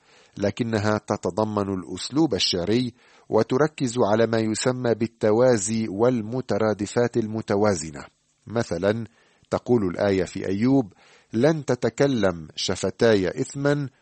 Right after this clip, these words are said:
ولا يلفظ لساني بغش". لن ولا، تتكلم ويلفظ،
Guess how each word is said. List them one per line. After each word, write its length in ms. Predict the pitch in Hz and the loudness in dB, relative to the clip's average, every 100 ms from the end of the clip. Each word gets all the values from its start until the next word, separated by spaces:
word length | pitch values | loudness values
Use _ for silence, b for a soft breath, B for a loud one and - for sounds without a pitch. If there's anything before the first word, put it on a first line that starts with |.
| _ - | _ -8
ولا 400 | 107 135 160 135 | 2 4 6 4
يلفظ 640 | 113 139 147 - 110 98 | 4 2 0 -2 -2 0
لساني 720 | 104 92 92 - 139 139 147 | -2 0 -2 0 0 0 0
بغش". 580 | 143 156 147 - - - _ _ _ _ _ _ | 0 0 0 -2 -4 -12 _ _ _ _ _ _
لن 480 | 107 110 92 95 98 | 2 2 2 -4 -10
ولا، 460 | 104 113 156 156 98 _ _ _ _ _ _ _ | 0 2 4 2 -2 _ _ _ _ _ _ _
تتكلم 760 | - 101 87 - 98 98 107 120 | -4 -2 0 0 0 0 0 0
ويلفظ، 500 | 135 180 165 - 87 | 2 4 2 -4 -6